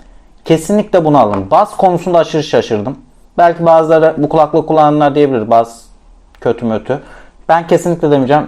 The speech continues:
Xiaomi cihazda da kullandım. iPad'de de kullandım. Bilgisayarımın bile Bluetooth'unda kullandım. Aa, bası vuruyor. Gerçekten bu fiyata böyle bir bas performansı harika.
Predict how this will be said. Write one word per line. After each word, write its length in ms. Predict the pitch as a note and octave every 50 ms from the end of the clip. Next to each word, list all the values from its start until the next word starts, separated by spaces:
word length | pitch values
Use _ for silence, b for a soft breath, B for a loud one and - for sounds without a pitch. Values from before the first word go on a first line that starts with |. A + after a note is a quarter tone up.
| - - -
Xiaomi 420 | - - E3 D#3 D#3+ E3 E3 D#3
cihazda 300 | D#3+ E3 D#3 D3 D#3+ D#3
da 40 | D#3
kullandım. 420 | D#3 - D#3 D3+ D3 D3 D3+ D#3+
iPad'de 540 | - D3 D3+ D#3 D3+ - E3 D#3+ - E3 D3+
de 100 | D3+ D3
kullandım. 480 | - D3+ D3 C#3+ - C#3 C#3 D3+ E3 - - b b b b b b b
Bilgisayarımın 840 | C3+ C#3+ D3 C#3+ C#3+ C#3+ - E3 D#3 D#3+ E3+ E3+ F3 F#3 F3+ E3
bile 180 | D#3+ D#3 D#3+ D3+
Bluetooth'unda 540 | D3+ D3+ D3 D3 D3 - - C#3 C#3 C#3
kullandım. 500 | C3 - C#3+ C#3 C#3 C3+ C3+ C#3 D3+ D#3 B B B B B B
Aa, 220 | C#3 C3+ B2 A2+
bası 240 | D3+ E3 E3+ - G#3
vuruyor. 320 | F#3+ F3+ F#3 F#3+ F#3 E3+ D3+
Gerçekten 520 | D#3 E3 E3+ E3+ - - - D#3 D#3+ E3
bu 60 | F#3
fiyata 320 | F3+ - E3+ E3 D#3+ E3+ E3
böyle 240 | F3 F3 E3+ E3
bir 60 | D#3 D#3
bas 200 | E3+ E3+ - -
performansı 600 | E3+ C#3+ C#3 - D3 C#3 C3+ C3+ C3+ C3 - E3
harika. 340 | C#3 A2+ G#2+ - - F#2